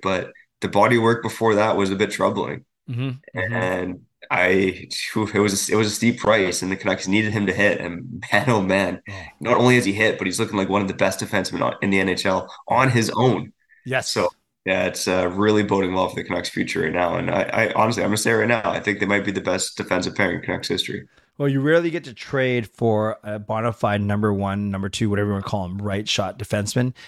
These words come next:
Speaker 2: You gotta d-, you gotta d-, draft and develop those guys. And maybe, you know, I was, uh, on the bus ride back from Seattle, I was talking to all the fans there, and just maybe in three or four years, Trevor, we're looking at a Hughes Hronek, Tom Verlander, Hunter Brzustevich,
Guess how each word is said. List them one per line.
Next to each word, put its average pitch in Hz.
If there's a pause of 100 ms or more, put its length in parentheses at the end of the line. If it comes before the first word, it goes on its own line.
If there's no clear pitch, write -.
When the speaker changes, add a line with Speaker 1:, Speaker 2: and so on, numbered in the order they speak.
(120)
Speaker 2:
You 117
gotta 110
d-, 104 (120)
you 113
gotta 101
d-, 110
draft 131
and 117
develop 113
those 120
guys. 120 (360)
And 120
maybe, 156
you 156
know, 156 (160)
I 139
was, 147
uh, 127 (140)
on 131
the 120
bus 143
ride 120
back 127
from 127
Seattle, 131
I -
was 110
talking 123
to 131
all 117
the 107
fans 135
there, 117 (400)
and 131
just 180
maybe 170
in 113
three 147
or 131
four 139
years, 135 (280)
Trevor, 117
we're 120
looking 135
at 113
a 104
Hughes 127
Hronek, 117 (600)
Tom 135
Verlander, 123
Hunter 123
Brzustevich, 127